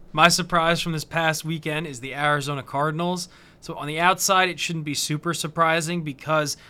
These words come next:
it's a bad but seemingly well-coached team that is getting its max contract, former number one overall pick, back and beat a team that came into the game under five hundred in the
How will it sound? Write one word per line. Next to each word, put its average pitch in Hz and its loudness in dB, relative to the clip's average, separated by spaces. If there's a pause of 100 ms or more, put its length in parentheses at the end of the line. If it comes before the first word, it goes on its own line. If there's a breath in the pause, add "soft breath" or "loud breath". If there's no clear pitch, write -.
(220 loud breath)
it's 147 -14
a 139 -6
bad 151 0
but 151 -8
seemingly 160 -4
well-coached 139 -4
team 156 -4 (280 loud breath)
that 127 -8
is 123 -8
getting 135 -2
its 120 -8
max 131 -2
contract, 139 -2
former 185 0
number 151 -2
one 151 -2
overall 139 -6
pick, 165 -4 (480 loud breath)
back 156 -2
and 131 -10 (220)
beat 160 -6
a 131 -12
team 143 -6 (260 soft breath)
that 123 -10
came 147 -4
into 135 -6
the 131 -8
game 135 -4
under 147 -2
five 139 -2
hundred 143 -4 (380 soft breath)
in 127 -10
the 127 -4